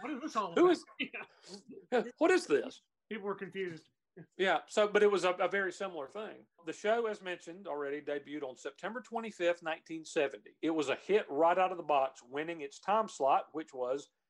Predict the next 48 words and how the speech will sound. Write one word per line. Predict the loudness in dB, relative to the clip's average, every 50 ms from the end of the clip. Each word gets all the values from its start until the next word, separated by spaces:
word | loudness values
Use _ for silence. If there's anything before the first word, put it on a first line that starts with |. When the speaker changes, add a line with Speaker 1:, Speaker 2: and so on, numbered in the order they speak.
| _ _ _
Speaker 2:
Fridays | -2 2 2 2 2 2 -2 -4 -6 -6
at | -8 -8 -6 -6
eight | -6 -6 -6 -6 _
thirty | -6 -6 -6 -6 -8
P | -10 -8 -8 -8 -10
M, | -12 -16 -18 -16 -16
if | -12 -8 -6
you | -4
were | -4
wondering. | -4 -4 -2 -2 -2 -2 -2 -4
Speaker 1:
Ooh, | -6 -10 _ _ _ _ _ -16 -14
the | -14 -10
death | -4 -2 -2 -2 -2 -6
slot. | -12 -12 -6 0 2
Speaker 2:
Uh, | 2 2 2 0 -4 _ _ _ _ _
it | 2 2 2 4 2
finished | 2 2 4 2 0 -2 -2 -2
the | -2 -2
season | 0 4 4 4 4 6 4 2 2 2
with | 2 2 2
a | 2 0
nineteen | 2 0 0 0 0 -2 -6 -6 -4 -4 -4 -4 -6 -4
point | -2 0 0 0 0 0 2
eight | 2 2 2 0 2
rating | 4 4 4 4 2 0 -2 -4 -6 -8 -10 -8
and | -8 -8
an | -4 0
audience | 2 4 4 4 2 0 -2 -2 -4 -8 -12 -10 -10 -10
of | -6 -2
nearly | -2 0 0 0 -2 -4 -8 -4 0
twelve | 4 4 6 4 4 0 -4
million | -6 -4 -4 -4 -4 -4 -8 -10 -10
people. | -8 -8 -8 -8 -12 -10 _ -2
As | -2 0 0
the | -2
show | 0 2 2 2
was | 2 0 -2
in | -4 -4
the | -2
midst | -2 -2 -2 -2 -4 -10 -14 -6 0
of | 2 2 4 2 2 -2 -6
the | -12 -8 -2
early | -2 0 0 0 -2 -4
part | -6 -4 -2 0 0 0 -2 -4
of | -8 -12 -10
the | -12 -8
first | -4 -2 -2 -2 -2 -4 -6
season, | -4 -4 -4 -4 -6 -8 -12 -12 -14